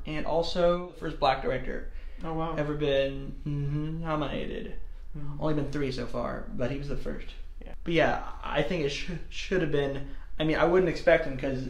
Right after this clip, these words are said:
Speaker 1: this was a relatively small film. I don't know, small film. I mean, like, it had a rapper Ice Cube, pretty big deal at the
Speaker 2: Mm-hmm.
Speaker 1: time, but I'm just glad I got what I got.
Speaker 2: Yeah.
Speaker 1: Um,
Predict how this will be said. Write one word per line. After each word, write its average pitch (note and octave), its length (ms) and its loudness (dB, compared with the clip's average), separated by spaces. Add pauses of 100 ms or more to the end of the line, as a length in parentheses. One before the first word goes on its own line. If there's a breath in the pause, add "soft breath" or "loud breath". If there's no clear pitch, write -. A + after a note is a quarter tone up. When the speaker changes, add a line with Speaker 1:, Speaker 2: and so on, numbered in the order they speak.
Speaker 1:
this D3 200 -2
was C#3+ 220 0 (340 loud breath)
a C#3+ 100 2
relatively D3+ 500 2
small C#3+ 300 2
film. D3 180 -2
I F#3+ 60 -4
don't F#3+ 100 -2
know, A#2+ 100 0
small D3 440 0
film. C3+ 220 0
I C3+ 40 -2
mean, D3 240 -2
like, C#3+ 480 -2
it F3 140 2
had - 80 0
a D3 60 -2
rapper C#3+ 320 4
Ice C#3 240 0
Cube, C3 400 -2 (260 loud breath)
pretty E3+ 220 -2
big C#3+ 240 -2
deal D3 160 4
at - 80 4
the - 60 -2
Speaker 2:
Mm-hmm. - 100 -2
Speaker 1:
time, B2+ 360 0 (280 loud breath)
but - 480 0 (600)
I'm E3 100 0
just D3+ 100 0
glad C3 160 4
I C3 80 2
got - 160 -2
what - 100 -4
I - 40 -8
got. - 420 0 (260)
Speaker 2:
Yeah. C#3 220 0
Speaker 1:
Um, B2 420 0